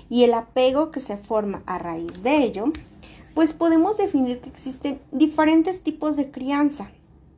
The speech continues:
que básicamente describen los modos en cómo los padres reaccionen o cómo responden ante las emociones de su pequeño.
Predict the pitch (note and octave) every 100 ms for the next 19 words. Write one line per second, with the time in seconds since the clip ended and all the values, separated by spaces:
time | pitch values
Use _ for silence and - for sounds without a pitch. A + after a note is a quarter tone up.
0 | - - - B3+ B3 A#3 G#3+ C#4+ C#4 F4
1 | C#4+ A#3+ C4 C4+ C4+ - A#3 G#3+ A3+ C#4
2 | D#4 F4 C4 A#3+ - C#4+ C#4+ G#4 A#4 -
3 | - D#4+ D4+ D4+ D4 C#4 - A#3+ F#3+ E3+
4 | B3+ - - - - - D#4 E4+ B4+ -
5 | D#4 D#4 F4+ F#4 - C4 A3+ B3 B3 G#3
6 | F#3+ - F3+ E3+ F3 D#3+ D#3+ E3 - F#3+
7 | B3 B3 - A4 F4+